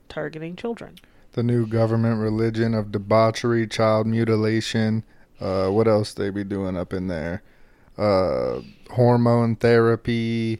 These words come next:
Speaker 1: Pedophilia.
Speaker 2: Pedophilia. That's the goal of the whole agenda, is to get
Speaker 1: Mm-hmm.
Speaker 2: children into the bed with grown men. That's the entire deal here that we're looking at.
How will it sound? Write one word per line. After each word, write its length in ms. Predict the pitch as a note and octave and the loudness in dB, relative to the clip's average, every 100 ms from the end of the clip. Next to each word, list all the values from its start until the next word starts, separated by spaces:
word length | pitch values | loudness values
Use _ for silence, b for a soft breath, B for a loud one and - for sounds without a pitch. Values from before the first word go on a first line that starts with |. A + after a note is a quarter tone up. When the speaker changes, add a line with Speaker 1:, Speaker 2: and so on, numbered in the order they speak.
| - | -8
Speaker 1:
Pedophilia. 680 | F3+ D#3+ - F3+ E3+ D#3+ D#3 | -8 -8 -8 -8 -6 -6 0
Speaker 2:
Pedophilia. 960 | A#2+ A2 - B2+ B2 A#2+ A#2 A#2 A2+ | 2 0 0 2 4 4 4 4 4
That's 280 | A2+ B2 - | 4 2 2
the 380 | - G#2+ G2+ F#2+ | -2 2 2 0
goal 380 | G#2 A2+ A2+ G#2+ A2 | 4 6 6 4 2
of 100 | G#2+ | 0
the 100 | G#2 | 0
whole 280 | A2+ G#2 | 2 0
agenda, 400 | G#2 G#2+ A#2 A#2 | -2 0 0 2
is 260 | G2+ G2+ G#2 | 2 0 -2
to 120 | - | -6
get 160 | G#2+ G2+ | -6 -6
Speaker 1:
Mm-hmm. 60 | - | -4
Speaker 2:
children 460 | A#2 A2 G#2+ G#2 | 0 2 2 0
into 320 | G#2+ G#2+ G#2 | 0 0 -2
the 120 | G2 G2 | -4 -6
bed 340 | G2 G#2+ G#2+ | 0 0 2
with 200 | G#2 G2 - - - - | -4 -6 -12 -16 -20 -16
grown 480 | A2 G#2+ A2 G#2+ G#2 | -4 0 0 2 2
men. 380 | A2 A#2 G2 G#2 b b b b b b - - | 2 2 0 -4 b b b b b b -20 -6
That's 240 | G#2+ A2 | -4 -4
the 100 | - | -6
entire 520 | G2 G2 G#2 G#2 G2 F#2+ | -6 -4 -2 0 0 -2
deal 380 | G2+ A#2 G#2+ | -2 0 0
here 240 | G#2 A2 A2+ | 0 -2 -2
that 120 | F#2+ | -2
we're 120 | G2 | -4
looking 400 | G2 G2+ G2+ G2 | -2 -4 -4 -4
at. 220 | G2+ G#2+ | -2 -4